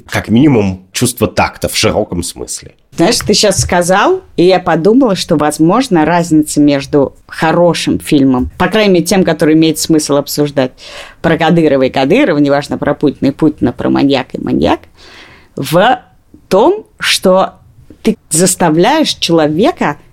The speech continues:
Speaker 2: раскрыть как бы какую-то дверцу, что в этой ситуации она не провоцирует маньяка. То есть, если ты берёшь интервью у маньяка или у Кадырова, или у Путина, то хорошим оно будет только если ты как бы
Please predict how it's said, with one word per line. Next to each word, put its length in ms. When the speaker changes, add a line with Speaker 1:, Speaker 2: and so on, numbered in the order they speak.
Speaker 2:
раскрыть 880
как 240
бы 140
какую-то 480
дверцу, 640
что 420
в 100
этой 200
ситуации 380
она 120
не 140
провоцирует 1040
маньяка. 580
То 80
есть, 100
если 180
ты 300
берёшь 340
интервью 680
у 80
маньяка 540
или 80
у 80
Кадырова, 460
или 140
у 40
Путина, 560
то 300
хорошим 560
оно 180
будет 300
только 320
если 400
ты 160
как 200
бы 160